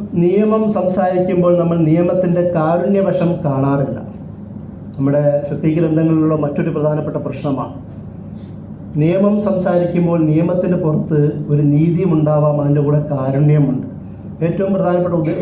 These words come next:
ഒരു നല്ലൊരു ഉദാഹരണമാണ് ആർത്തവം ഉണ്ടാകുമ്പോൾ സ്ത്രീകളോട് ഖുർആൻ തൊടാൻ പാടില്ല, നിസ്കരിക്കാൻ പാടില്ല എന്ന് പറയുന്ന കൽപ്പനകൾ. നമ്മളത്, അത് പിന്നെ ചർച്ച ചെയ്ത് വരുമ്പോൾ സ്ത്രീകളെ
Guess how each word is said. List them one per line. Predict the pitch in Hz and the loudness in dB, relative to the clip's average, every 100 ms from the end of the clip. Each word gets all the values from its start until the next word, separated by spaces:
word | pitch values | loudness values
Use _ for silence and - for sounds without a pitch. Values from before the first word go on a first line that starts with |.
| 165 | 0
ഒരു | 165 165 170 | 2 2 0
നല്ലൊരു | 160 156 156 | 0 2 2
ഉദാഹരണമാണ് | 160 147 160 160 151 143 139 143 - - - - - - 156 156 | 2 0 0 2 2 2 0 -2 -4 -12 -14 -14 -14 -8 -2 0
ആർത്തവം | 180 202 202 185 | 0 0 0 0
ഉണ്ടാകുമ്പോൾ | 175 165 160 160 156 151 | 0 2 2 2 0 -2
സ്ത്രീകളോട് | - 151 156 156 151 151 147 | -2 0 2 4 2 2 0
ഖുർആൻ | 151 147 156 156 | -2 -2 0 0
തൊടാൻ | 147 143 143 | 2 2 0
പാടില്ല, | 143 139 139 | 0 0 0
നിസ്കരിക്കാൻ | 139 - 151 143 147 143 | -2 -2 -2 0 0 2
പാടില്ല | 135 143 139 | 0 0 2
എന്ന് | 139 | 2
പറയുന്ന | 143 139 - - | 2 0 -2 -2
കൽപ്പനകൾ. | 139 131 127 156 139 135 127 - - - - - - - - - - - - - - - - - - - - - - | -2 -2 -2 -2 0 -2 -4 -8 -12 -14 -14 -14 -14 -14 -16 -16 -16 -16 -16 -16 -16 -16 -16 -16 -16 -14 -14 -10 -2
നമ്മളത്, | 170 214 220 226 214 214 208 | 2 4 4 4 4 2 0
അത് | 196 202 | 0 2
പിന്നെ | 208 208 202 | 4 4 4
ചർച്ച | 185 - | 2 2
ചെയ്ത് | 214 208 202 | 2 4 2
വരുമ്പോൾ | 202 196 190 196 196 202 - - - - - - | 2 2 2 2 0 -4 -8 -10 -12 -14 -12 -8
സ്ത്രീകളെ | 208 202 214 214 | 0 2 4 4